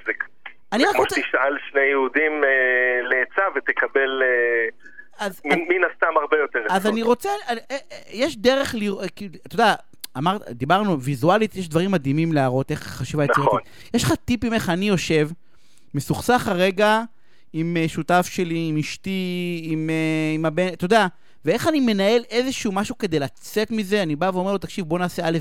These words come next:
Speaker 2: ב' וג'", יש, יש דרך כזאתי?
Speaker 1: אה, ת-, יש הרבה דרכים. אה, כדי, אה, עוד פעם, לא להיכנס לתוך האמוציות, אה, אומרים ש-,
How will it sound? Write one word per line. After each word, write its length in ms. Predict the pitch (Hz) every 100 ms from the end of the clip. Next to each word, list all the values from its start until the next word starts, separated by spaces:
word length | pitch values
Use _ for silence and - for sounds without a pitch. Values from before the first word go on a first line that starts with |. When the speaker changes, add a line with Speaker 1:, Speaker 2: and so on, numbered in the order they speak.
| 123
Speaker 2:
ב' 60 | 151 127
וג'", 220 | 113 113 156 170 180 156
יש, 220 | 156 -
יש 200 | 165 - -
דרך 240 | 160 165 -
כזאתי? 460 | 180 165 175 196 180 - - - - - - - - - - - - - -
Speaker 1:
אה, 280 | 123 113 113 117 - - - - - - - - -
ת-, 160 | 127 139
יש 260 | 147 -
הרבה 200 | 127 120 117
דרכים. 320 | 107 - 104 - - - - - 110
אה, 240 | 110 101 - - - - - -
כדי, 640 | 120 - 160 165 151 170 - - 113
אה, 400 | 110 110 107 107 -
עוד 140 | 117
פעם, 140 | - 98 - 110
לא 600 | 113 117 123 127 127 127
להיכנס 500 | 120 117 120 113 117 117
לתוך 320 | 107 120 -
האמוציות, 640 | 104 113 185 - 123 - - - - -
אה, 60 | 110 104 104 98 104 -
אומרים 400 | 107 104 143 139
ש-, 160 | 135